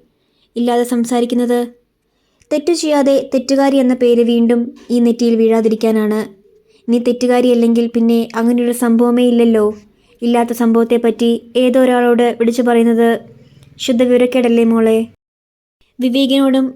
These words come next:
രവികൃഷ്ണൻ സാറിനോടും ആ സംഭവം നമ്മൾ പറഞ്ഞില്ലല്ലോ. എന്നിട്ടും അവരതറിഞ്ഞില്ലേ? നമ്മളായിട്ട് കൊട്ടിഘോഷിക്കണ്ടെന്ന് അച്ഛൻ പറഞ്ഞത്.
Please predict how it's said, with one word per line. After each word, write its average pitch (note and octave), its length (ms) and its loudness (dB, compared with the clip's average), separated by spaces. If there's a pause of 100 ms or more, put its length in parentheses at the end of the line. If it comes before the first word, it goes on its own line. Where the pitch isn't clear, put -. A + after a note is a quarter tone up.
(140)
രവികൃഷ്ണൻ B3 420 0
സാറിനോടും A#3 800 0
ആ B3 120 -2
സംഭവം A#3 400 0
നമ്മൾ A3+ 320 2
പറഞ്ഞില്ലല്ലോ. A3 680 2 (420)
എന്നിട്ടും A#3+ 480 0 (100)
അവരതറിഞ്ഞില്ലേ? A3+ 840 2 (720)
നമ്മളായിട്ട് C#4 720 0
കൊട്ടിഘോഷിക്കണ്ടെന്ന് B3+ 880 0
അച്ഛൻ A#3 280 -2
പറഞ്ഞത്. A3+ 480 0